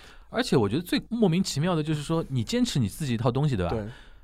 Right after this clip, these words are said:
Speaker 1: 那你如果做好预案也就算了，
Speaker 2: 对。
Speaker 1: 就比如说我坚持，
Speaker 2: 没有 plan B 的。
Speaker 1: 我坚持go to，
Speaker 2: 对。
Speaker 1: 对吧？
Speaker 2: 对。
Speaker 1: 但是我有配套什么什么措施，
Speaker 2: 对。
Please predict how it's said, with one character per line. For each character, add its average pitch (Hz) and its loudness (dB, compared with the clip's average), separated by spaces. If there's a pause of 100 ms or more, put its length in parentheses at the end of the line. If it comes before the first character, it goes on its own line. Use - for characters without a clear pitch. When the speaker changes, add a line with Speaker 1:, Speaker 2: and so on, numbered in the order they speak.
(320)
Speaker 1:
那 220 6
你 147 8
如 135 6
果 135 6
做 202 4
好 131 0
预 226 2
案 202 8
也 98 2
就 113 0
算 151 2
了， 87 -2
Speaker 2:
对。 101 -4
Speaker 1:
就 - 0
比 120 2
如 131 6
说 160 4
我 117 6
坚 - 12
持， 220 10
Speaker 2:
没 - 8
有 196 12
plan 190 8
B 190 6
的。 131 6
Speaker 1:
我 135 8
坚 262 6
持 - 2
go 135 10
to， 135 4
Speaker 2:
对。 107 6
Speaker 1:
对 98 6
吧？ 92 8
Speaker 2:
对。 107 -8
Speaker 1:
但 220 6
是 175 6
我 156 6
有 165 6
配 233 6
套 143 6
什 110 0
么 120 4
什 127 2
么 123 4
措 123 4
施， 131 2
Speaker 2:
对。 98 -6